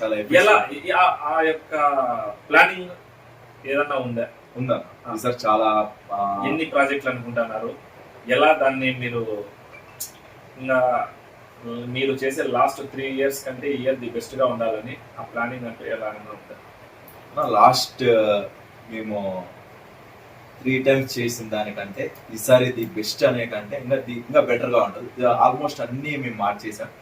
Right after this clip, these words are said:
Speaker 2: Hmm.
Speaker 1: కలాం సీజన్ టూ థౌజండ్ ట్వంటీ ఫోర్ లో రూల్స్ and రెగ్యులేషన్స్ కావచ్చు, ఎఫెక్ట్స్ కావచ్చు,
Speaker 2: Hmm.
Speaker 1: పూర్తి స్థాయిలో అన్నీ మార్చడం జరిగింది.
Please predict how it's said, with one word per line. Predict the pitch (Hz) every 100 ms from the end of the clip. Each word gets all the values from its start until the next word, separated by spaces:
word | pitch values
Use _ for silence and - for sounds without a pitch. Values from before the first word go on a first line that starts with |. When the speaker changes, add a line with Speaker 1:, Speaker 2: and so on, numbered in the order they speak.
| -
Speaker 2:
Hmm. | 131
Speaker 1:
కలాం | 120 123 123
సీజన్ | 120 110 104
టూ | 107
థౌజండ్ | 110 104
ట్వంటీ | 107
ఫోర్ | 107 113
లో | 107
రూల్స్ | 104 120 120 120
and | 110
రెగ్యులేషన్స్ | 104 110 110 - -
కావచ్చు, | 104 101 110
ఎఫెక్ట్స్ | 101 120 -
కావచ్చు, | 117 104 101 113
Speaker 2:
Hmm. | - 123 113 - -
Speaker 1:
పూర్తి | 123
స్థాయిలో | - 127 113
అన్నీ | 107
మార్చడం | - 104 104 110 104
జరిగింది. | 101 98 -